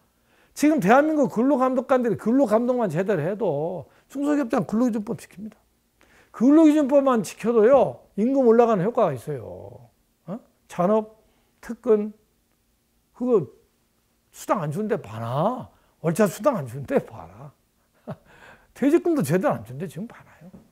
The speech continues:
대한민국 중소. 숫자가 적을수록 더 그래.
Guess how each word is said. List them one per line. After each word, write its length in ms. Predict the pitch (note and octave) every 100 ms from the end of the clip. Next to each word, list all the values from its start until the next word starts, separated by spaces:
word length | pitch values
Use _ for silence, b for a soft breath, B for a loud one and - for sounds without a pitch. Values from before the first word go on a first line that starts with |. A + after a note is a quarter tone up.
| _ -
대한민국 360 | B2+ A2+ -
중소. 160 | C#3 _ _ _ _ _ _ _ _ _ _ _ _
숫자가 320 | - B3 -
적을수록 380 | - D#3 - A2+
더 120 | -
그래. 120 | -